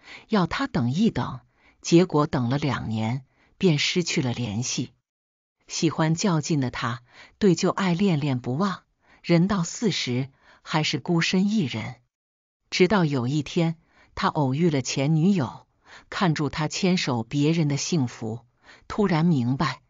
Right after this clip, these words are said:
原来自己放不下的人，早就忘记他了。爱情，旧的不去，新的不来。后来，他放松了心情，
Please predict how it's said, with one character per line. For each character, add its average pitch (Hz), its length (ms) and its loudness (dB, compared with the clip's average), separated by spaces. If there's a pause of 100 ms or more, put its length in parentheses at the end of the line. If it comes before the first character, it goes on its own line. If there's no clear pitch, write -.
(360)
原 190 200 4
来 208 160 2
自 233 240 -2
己 131 180 -2
放 202 320 -2
不 147 100 -2
下 208 280 -2
的 123 100 -4
人， 117 360 -6 (360)
早 131 260 0
就 160 160 0
忘 180 320 -2
记 120 160 -6
他 101 260 -6
了。 - 200 -10 (680)
爱 214 220 2
情， 131 420 -4 (400)
旧 175 200 2
的 147 100 0
不 147 160 -2
去， - 200 -4
新 269 300 2
的 254 100 2
不 131 180 -4
来。 101 320 -6 (680)
后 185 240 2
来， 135 340 -2 (340)
他 185 120 0
放 170 300 0
松 185 180 -2
了 160 120 2
心 190 260 4
情， 135 360 -4